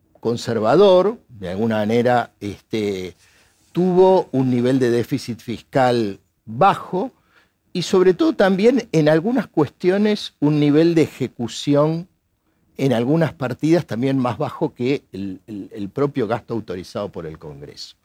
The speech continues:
Entonces, cuando yo veo la carta, vos sabés que yo días atrás también una de las cuestiones que a mí me había llamado la atención, eh, digamos, eh, eh, digamos, en clave de una recuperación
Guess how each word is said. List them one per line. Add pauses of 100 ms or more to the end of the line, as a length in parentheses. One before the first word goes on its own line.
(640)
Entonces,
cuando
yo
veo
la
carta,
vos
sabés
que
yo
días
atrás
también
una
de
las
cuestiones
que
a
mí
me
había
llamado
la
atención, (460)
eh,
digamos, (100)
eh,
eh,
digamos, (580)
en
clave
de
una
recuperación